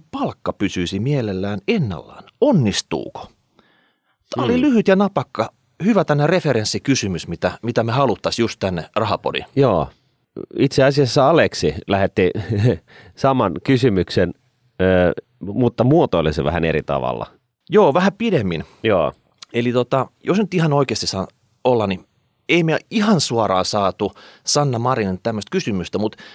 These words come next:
Speaker 1: hän kertoi vähän niin kuin Bloombergin kautta, että nyt olisi kova tarve tämmöiselle nelipäiväiselle työviikolle ja siinä olisi tiettyjä etuja. Tota, ja siitä innostuneena Aleksi lähetti meille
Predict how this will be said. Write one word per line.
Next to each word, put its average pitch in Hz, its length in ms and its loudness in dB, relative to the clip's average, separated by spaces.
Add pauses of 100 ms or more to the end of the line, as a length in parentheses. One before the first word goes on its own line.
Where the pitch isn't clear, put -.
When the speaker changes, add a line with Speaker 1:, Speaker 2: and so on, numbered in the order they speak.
(320)
Speaker 1:
hän 220 240 -2
kertoi 208 260 -2
vähän 190 120 -4
niin 208 80 -2
kuin 180 140 -2
Bloombergin 151 460 0
kautta, 123 460 0
että 92 220 -8
nyt 156 200 -6
olisi 185 140 -4
kova 208 220 0
tarve 131 280 0
tämmöiselle 98 520 -4
nelipäiväiselle 123 840 -2
työviikolle 95 680 -2
ja - 80 -4
siinä 196 160 -2
olisi 220 120 -6
tiettyjä 123 500 0
etuja. 82 360 -4
Tota, 87 340 -2 (500)
ja 127 200 0 (380)
siitä 214 260 -2
innostuneena 127 720 0
Aleksi 165 400 0
lähetti 101 280 -2
meille 101 200 0